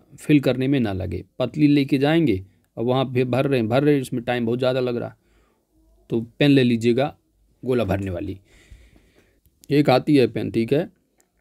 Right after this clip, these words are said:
रोरिटो करके, आप उसको ले लीजिएगा। और उसके बाद आप सेंटर पर पहुंच जाइएगा आराम से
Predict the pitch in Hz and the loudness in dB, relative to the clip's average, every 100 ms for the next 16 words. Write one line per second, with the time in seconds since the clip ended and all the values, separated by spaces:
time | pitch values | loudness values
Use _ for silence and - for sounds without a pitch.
0 | _ _ 117 123 120 110 98 95 95 - | _ _ 0 4 4 2 0 -2 -6 -10
1 | - _ _ _ _ _ _ _ _ _ | -14 _ _ _ _ _ _ _ _ _
2 | 117 117 117 - 120 123 131 139 147 190 | -6 -2 -2 0 2 4 4 4 4 2
3 | - _ _ _ _ _ _ _ _ _ | -2 _ _ _ _ _ _ _ _ _
4 | _ _ _ _ _ _ _ _ _ - | _ _ _ _ _ _ _ _ _ 0
5 | 143 151 139 151 151 143 143 - 139 127 | 6 6 4 0 2 2 0 -2 -6 -4
6 | 156 190 185 135 127 147 156 156 165 131 | -2 -2 -2 -4 2 4 4 6 6 4
7 | 139 151 170 | 4 2 0